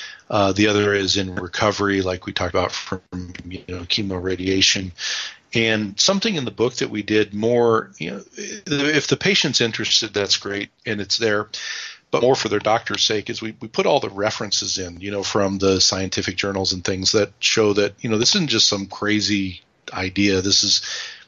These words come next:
based in, you know, real good science, and it, it really does work for very logical reasons. And the fact that we don't do it in North America a whole lot doesn't mean that it's a bad thing. It just means we're, we're a little bit behind. And so, yeah, we,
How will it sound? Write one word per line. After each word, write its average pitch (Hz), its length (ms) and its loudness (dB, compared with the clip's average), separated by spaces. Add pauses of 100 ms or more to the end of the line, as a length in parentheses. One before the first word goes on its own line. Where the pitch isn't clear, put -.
(240)
based 117 420 2
in, 98 320 -4 (120)
you 95 80 -10
know, 92 80 -8
real 104 640 2 (320)
good 110 240 2
science, 95 640 0
and 95 100 -6
it, 95 180 -8
it 113 260 -8
really 107 320 0
does 95 340 2
work 98 400 -2
for - 160 -2
very 95 360 -2 (180)
logical 98 560 0
reasons. 92 500 2
And 92 200 -4 (440)
the 110 80 -2
fact 123 340 0
that 117 120 0
we 110 120 -2
don't 104 320 -2
do 113 200 2
it 117 80 4
in 98 140 -2
North 98 260 -6
America 98 460 -4
a 92 60 -2
whole 95 220 -2
lot 92 220 0
doesn't 98 300 0
mean 98 200 -4
that 92 120 -4
it's - 160 -2
a 92 80 -8
bad 90 340 -2
thing. 113 200 0
It 95 80 -6
just 101 160 -4
means 95 260 -4
we're, 92 300 -2 (680)
we're 113 160 6
a 104 60 2
little 95 200 0
bit 92 260 0
behind. 90 640 -2
And 95 120 -6
so, - 140 4
yeah, 104 240 4
we, 107 260 -2